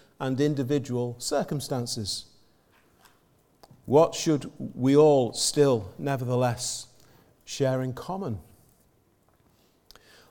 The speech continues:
Well, of course, we should all be in agreement in Christian doctrine and the truths of the gospel. Uh, we won't always be, but we should be striving for it. Uh,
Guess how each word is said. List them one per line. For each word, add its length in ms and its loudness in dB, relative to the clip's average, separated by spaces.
Well, 140 8
of 100 2
course, 380 4
we 120 2
should 200 -2
all 160 4
be 180 2
in 120 0
agreement 520 2
in 280 -2
Christian 460 -4
doctrine 640 2
and 180 -8
the 60 -10
truths 440 0
of 100 -6
the 80 -6
gospel. 760 -2
Uh, 220 -10
we 220 -2
won't 240 2
always 500 4
be, 300 -2
but 200 -6
we 120 -4
should 180 -8
be 80 -8
striving 640 -4
for 380 -6
it. 160 -12
Uh, 120 -4